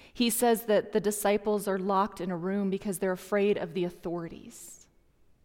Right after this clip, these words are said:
Some have said that that week might have been full of doubt. Right? We have the story. Thomas doesn't quite believe the other disciples, and he insists on seeing him for himself.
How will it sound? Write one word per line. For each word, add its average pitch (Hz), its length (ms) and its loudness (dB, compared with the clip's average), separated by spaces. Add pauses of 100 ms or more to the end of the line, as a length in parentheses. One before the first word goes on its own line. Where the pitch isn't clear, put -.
(1160)
Some 240 360 6
have 196 480 4
said 208 240 4
that 208 120 2
that 185 200 4
week 208 200 -4
might 202 180 2
have 170 100 0
been 180 140 -2
full 214 300 0
of 170 280 -4
doubt. - 580 -4 (1040)
Right? 185 140 -2
We 202 80 0
have 202 180 4
the 185 100 0
story. 196 360 0
Thomas 233 400 2
doesn't 214 360 2 (440)
quite 240 340 4
believe 190 840 -2 (500)
the - 140 -2
other 180 220 2
disciples, 175 580 -2
and 175 120 -2
he 175 80 0
insists 190 480 -2
on 175 120 -2
seeing 180 500 -2
him 156 380 -6
for - 180 -8
himself. 156 560 -8